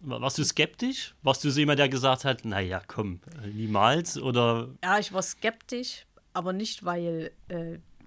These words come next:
Speaker 2: ich das Chemnitz nicht zugetraut hätte, sondern weil das meistens, wenn ich mir irgendwas wünsche, halt irgendwas Großes,
Speaker 1: Mhm.
Speaker 2: sei es jetzt mal irgendeine Partei,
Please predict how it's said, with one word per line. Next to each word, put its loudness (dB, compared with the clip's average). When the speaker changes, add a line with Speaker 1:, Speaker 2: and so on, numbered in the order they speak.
Speaker 2:
ich -10
das -6
Chemnitz -4
nicht -12
zugetraut -6
hätte, -4
sondern -4
weil -4
das -2
meistens, -4
wenn -6
ich -8
mir -4
irgendwas -4
wünsche, -2
halt -6
irgendwas -6
Großes, -8
Speaker 1:
Mhm. -2
Speaker 2:
sei 2
es -6
jetzt -6
mal -4
irgendeine -8
Partei, -4